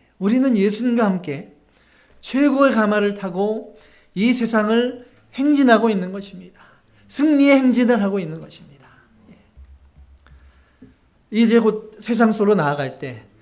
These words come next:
어, we're gonna live a new week. 새, 한 주간 살아갈 때 예수님과 함께 우리는 최고의 가마를 타고 아주 당당하게 승리의 행진을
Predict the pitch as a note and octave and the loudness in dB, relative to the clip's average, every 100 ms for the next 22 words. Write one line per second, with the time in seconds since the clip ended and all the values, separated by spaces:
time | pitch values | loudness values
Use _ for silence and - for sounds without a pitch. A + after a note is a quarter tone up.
0 | _ _ _ A#3 F#3+ C#3 D#3+ F#3+ F#3+ F3+ | _ _ _ -20 -16 -10 -4 -2 -2 -2
1 | F3 E3+ F3+ F3+ F3 E3 D3 D3 G3 G#3 | -4 -4 -4 -6 -8 -10 -8 -2 2 2
2 | F3 F#3 - - _ _ _ _ _ _ | 0 -2 -6 -20 _ _ _ _ _ _
3 | - G#3 G#3+ - B3 A#3 A3+ G#3 G#3 G#3 | -8 -8 -8 -8 -4 0 0 0 2 2
4 | G3 F#3+ G#3+ G3 - _ _ _ _ _ | 0 0 -4 -4 -12 _ _ _ _ _
5 | _ _ D#3+ F#3+ G3 G3+ F3+ F3 F3 F#3+ | _ _ 0 0 0 -2 -2 -2 -2 -4
6 | E3+ F3 G#3 C#3 - _ _ _ - C4 | -2 -2 -4 -8 -14 _ _ _ -6 -4
7 | C#4 C4+ A#3 A3+ G#3+ G#3+ G#3 G3+ G#3 A3+ | 0 0 2 0 0 -4 -8 -12 -12 -14
8 | - _ _ _ _ _ _ _ _ - | -20 _ _ _ _ _ _ _ _ -10
9 | F#3 G#3 G#3 F3 A#3 C4 B3 G#3 A#3 F#3+ | -6 -4 -4 0 4 8 8 6 4 0
10 | D#3 - - B3 B3 B3 G3+ A#3 A3 G#3 | -4 -14 -6 -4 0 0 0 2 2 0
11 | G#3+ G3 | -2 -6